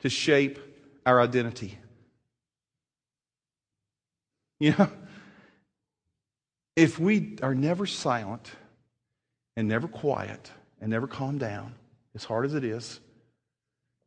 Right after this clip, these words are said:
it's literally impossible for God to, to really speak to us,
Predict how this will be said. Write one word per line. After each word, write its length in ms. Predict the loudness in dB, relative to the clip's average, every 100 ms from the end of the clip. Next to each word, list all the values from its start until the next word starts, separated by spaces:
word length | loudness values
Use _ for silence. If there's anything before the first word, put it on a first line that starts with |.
| _ _ _ _ _ _ _ _ _ _ _
it's 160 | -4 0
literally 400 | 2 2 0 -2
impossible 600 | -4 -2 -2 -2 -6 -14
for 140 | -10
God 280 | -2 -2 -2
to, 100 | -6 -14 -8
to 80 | -4
really 220 | -2 -4
speak 320 | -8 -12 -12
to 120 | -16 -20
us, 280 | -16 -16